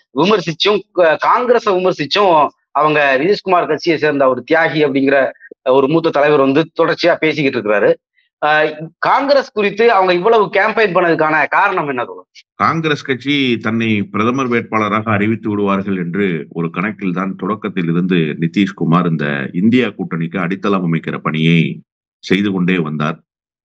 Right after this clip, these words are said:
Speaker 2: அதில் லாலு பிரசாத் யாதவையும் இணைத்துக் கொண்டால் நாம் பீகாரில் பலமாக இருக்கிற ஒரு தோற்றத்தை முன்வைத்து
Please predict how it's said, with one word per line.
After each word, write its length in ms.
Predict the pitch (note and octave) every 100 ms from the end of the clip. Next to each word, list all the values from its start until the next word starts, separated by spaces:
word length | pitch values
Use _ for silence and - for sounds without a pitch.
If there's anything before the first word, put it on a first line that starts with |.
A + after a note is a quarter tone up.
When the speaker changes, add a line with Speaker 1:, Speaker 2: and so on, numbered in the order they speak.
| _ _ _ _ _ -
Speaker 2:
அதில் 280 | A2+ C3+ G2+
லாலு 320 | G2 C3+ E3+
பிரசாத் 380 | D3+ C#3+ C3 A#2+
யாதவையும் 420 | A2+ A2+ A2+ C3
இணைத்துக் 400 | A2+ A#2 B2+ B2
கொண்டால் 360 | G#2 G2 B2 C3
நாம் 280 | G2+ G2+ F#2
பீகாரில் 480 | A#2 C3 C3 A#2+ F#2+
பலமாக 460 | G2+ A#2 B2 A#2+
இருக்கிற 280 | A2 F#2+ F#2+ F2 E2+ E2 D#2
ஒரு 180 | E2+ E2+
தோற்றத்தை 480 | D#2+ A2+ A2 G2 G#2+
முன்வைத்து 580 | F#2+ F#2 F#2+ E2+ F2